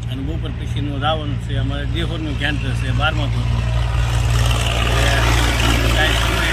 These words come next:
રહેતો નથી. એટલે સવારમાં કાંઈ ટાઈમ મળ્યો નહીં અને થોડુંક મોડું થઈ ગયું, તો વિદ્યાર્થીના ટાઈમે પહોંચાડવા પડે, એટલે વીડિયો ઉતારવાનો કાંઈ ટાઈમ રહો નહીં. એટલે આપણે આવી ગયા છીએ એ બપાડા. બપાડા આવીને જો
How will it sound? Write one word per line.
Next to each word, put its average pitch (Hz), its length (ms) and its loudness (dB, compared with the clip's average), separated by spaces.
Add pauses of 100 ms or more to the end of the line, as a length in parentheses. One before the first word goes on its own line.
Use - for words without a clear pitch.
(120)
રહેતો 170 340 0
નથી. 185 400 -4 (1300)
એટલે 143 320 -8 (240)
સવારમાં 160 420 -4
કાંઈ 151 200 -4
ટાઈમ 156 260 -2
મળ્યો 190 300 -2
નહીં 135 220 -2 (300)
અને 139 240 -6
થોડુંક 156 360 -6
મોડું 180 340 -2
થઈ 160 160 -4
ગયું, 151 180 -6
તો 151 140 -8
વિદ્યાર્થીના 151 500 -4
ટાઈમે 151 320 -6
પહોંચાડવા 175 540 -4
પડે, 170 180 -6 (460)
એટલે 135 260 -12
વીડિયો 160 300 -6
ઉતારવાનો 143 360 -8
કાંઈ 131 180 -8
ટાઈમ 143 260 -2
રહો 147 120 -6 (460)
નહીં. 190 180 0 (720)
એટલે 139 240 -6
આપણે 156 260 -2
આવી 185 280 0
ગયા 151 180 -2
છીએ 143 240 -8
એ 160 80 -12
બપાડા. 156 480 -2 (560)
બપાડા 160 400 -2
આવીને 175 320 -4
જો 175 80 -10